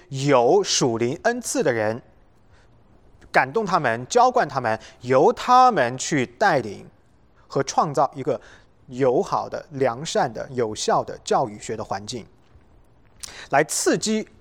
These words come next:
我们的教会的弟兄姊妹们去学习。教的这个人非常的重要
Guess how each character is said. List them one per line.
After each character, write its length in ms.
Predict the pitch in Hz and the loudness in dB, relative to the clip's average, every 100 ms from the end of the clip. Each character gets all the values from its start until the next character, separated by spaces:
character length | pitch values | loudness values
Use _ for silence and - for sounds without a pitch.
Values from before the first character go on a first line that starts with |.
| _ | _
我 100 | - | -6
们 120 | 127 147 | -4 -2
的 100 | 135 | 0
教 160 | 180 | 0
会 80 | 151 | -2
的 100 | 123 | -4
弟 60 | 127 | -6
兄 100 | 131 | -8
姊 80 | |
妹 100 | 107 | -8
们 220 | 110 101 - | -8 -10 -10
去 140 | - | -8
学 220 | 127 110 | -6 -6
习。 280 | 104 - - _ - - - - - | -6 -8 -10 _ -20 -20 -20 -20 -2
教 240 | 269 294 | 4 4
的 80 | - | 4
这 140 | 185 | 2
个 80 | 160 | 0
人 100 | 123 | -2
非 140 | 123 135 | 0 -2
常 80 | |
的 80 | 117 | -2
重 220 | - 127 | -6 -8
要 100 | 107 | -6